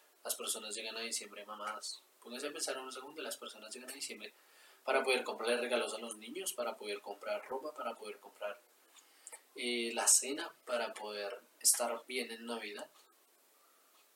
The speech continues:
Pero a, a costo de que aparentando, gastando energía de forma innecesaria,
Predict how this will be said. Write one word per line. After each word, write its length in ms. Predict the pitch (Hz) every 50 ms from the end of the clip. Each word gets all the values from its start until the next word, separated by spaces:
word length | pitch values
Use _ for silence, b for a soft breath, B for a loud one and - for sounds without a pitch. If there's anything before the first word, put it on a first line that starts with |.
| - - - - -
Pero 220 | - 120 117 117
a, 500 | 117 110 110 110 107 107 107 104 107 104
a 260 | 104 104 - 113 - -
costo 300 | - 123 120 - - 156
de 80 | 147
que 120 | - - -
aparentando, 800 | - - - 127 120 117 117 - - 120 120 127 147 156 156 151
gastando 400 | 147 135 - - 123 117 117 123
energía 480 | 123 139 131 - - - 123 127 131
de 640 | 151 - - - - - - - - - - - -
forma 260 | - - 135 131 123 123
innecesaria, 600 | 123 120 113 127 127 120 120 117 117 131 151 -